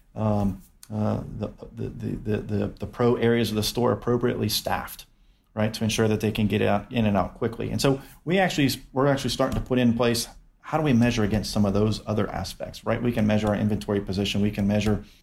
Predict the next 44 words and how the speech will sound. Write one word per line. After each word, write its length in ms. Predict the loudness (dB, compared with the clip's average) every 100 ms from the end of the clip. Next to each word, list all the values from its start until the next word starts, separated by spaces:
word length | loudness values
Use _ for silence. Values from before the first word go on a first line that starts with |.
| -20 -4
our 240 | -4 -4 -8 -4
breadth 240 | -4 0
and 120 | -2
depth 280 | 0 -2 -4
of, 200 | -6 -6 -8
of 100 | -6
S 180 | -6
K 260 | -2 2 4
Us, 140 | 2 -4 -10
but 120 | -2
how 100 | 2
do 40 |
we 60 | 2
start 220 | 2 0
to 60 | 2
measure 180 | 2
some 160 | 2 2
of 60 | 2
those 180 | 0
operational 760 | 0 -2 2 0 2 2 2 -2 -10 _ -6
aspects 680 | -2 0 0 -2 -2 -4 -4 -10 _ -4
that 520 | 2 2 2 -2 -8
drive 680 | -2 0 2 2 2 0 -2
an 100 | -4
affinity 440 | -2 0 0 0
toward 220 | -2 -2 -2
the 40 |
pro 180 | -2 -4
customer, 420 | -4 -6 -4 -4
such 220 | -2 -2
as 280 | 0 -2 -4 -12
speed 520 | -8 -6 0 4 4
of 240 | 4 2 2
getting 260 | 2 4
in 100 | 2
and 120 | 2
out 160 | 2 0
of 100 | 0
the 60 | -2
store, 320 | -2 -2 0
those 200 | -2 -6
types 200 | -12 -18
of 80 | -20
things? 300 | -18 -18